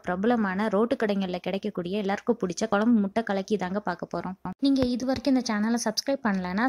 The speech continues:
சப்ஸ்கிரைப் பண்ணி பெல் ஐகானை கிளிக் பண்ணிடுங்க. அப்பதான் நான் வீடியோஸ் அப்லோட் பண்ணும்போது நோட்டிஃபிகேஷன் வரும். இப்போ இதுக்கு தேவையான பொருட்கள் பார்க்கலாம். முட்டை ஒன்று, மிளகுத்தூள் ரெண்டு சிட்டிகை,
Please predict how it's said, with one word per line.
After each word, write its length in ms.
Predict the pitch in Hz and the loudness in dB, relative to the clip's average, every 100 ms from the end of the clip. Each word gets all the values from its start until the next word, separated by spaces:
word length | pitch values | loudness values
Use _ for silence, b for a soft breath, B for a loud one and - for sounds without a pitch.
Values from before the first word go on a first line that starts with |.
| 262 | 0
சப்ஸ்கிரைப் 420 | 196 - 269 254 | -2 -2 -4 -2
பண்ணி 180 | 196 202 226 | 0 0 0
பெல் 180 | 190 233 | 0 0
ஐகானை 260 | 240 214 202 | 0 0 0
கிளிக் 180 | 202 - | -2 -2
பண்ணிடுங்க. 340 | 220 196 180 208 | -2 -2 -2 -2
அப்பதான் 360 | 208 196 208 233 | -2 0 0 2
நான் 200 | 214 180 202 | 0 -2 -2
வீடியோஸ் 280 | 226 254 202 | 0 0 0
அப்லோட் 280 | 214 214 208 | -2 -2 -2
பண்ணும்போது 380 | 180 170 180 226 | -4 -4 -2 0
நோட்டிஃபிகேஷன் 600 | 208 220 - 214 190 185 170 | 2 0 -4 -6 -4 -4 -6
வரும். 180 | 170 180 | -6 -4
இப்போ 160 | 208 214 | -2 -2
இதுக்கு 200 | 190 214 202 | -2 -4 -2
தேவையான 340 | 226 233 202 185 | -2 0 -2 -2
பொருட்கள் 300 | 165 214 233 | -4 -4 -2
பார்க்கலாம். 340 | 170 - 170 - - - _ _ _ _ - 226 | -4 -4 -10 -10 -20 -20 _ _ _ _ 0 2
முட்டை 280 | 247 262 277 226 | 2 2 2 2
ஒன்று, 340 | 202 208 214 294 359 _ _ _ _ _ _ _ _ _ _ _ _ _ _ _ _ _ _ _ _ _ _ _ 226 | 2 0 0 -6 -8 _ _ _ _ _ _ _ _ _ _ _ _ _ _ _ _ _ _ _ _ _ _ _ 0
மிளகுத்தூள் 500 | 247 294 285 269 262 233 | 2 2 2 0 0 0
ரெண்டு 180 | 220 240 | 0 0
சிட்டிகை, 380 | 202 185 185 233 | -4 -6 -4 -4